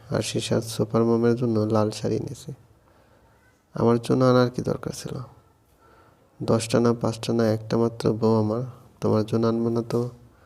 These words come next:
কার জন্য আনবো?" আহ, কত ঢং।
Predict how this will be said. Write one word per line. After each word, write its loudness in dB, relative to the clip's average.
কার 0
জন্য 0
আনবো?" 0
আহ, -4
কত -2
ঢং। -2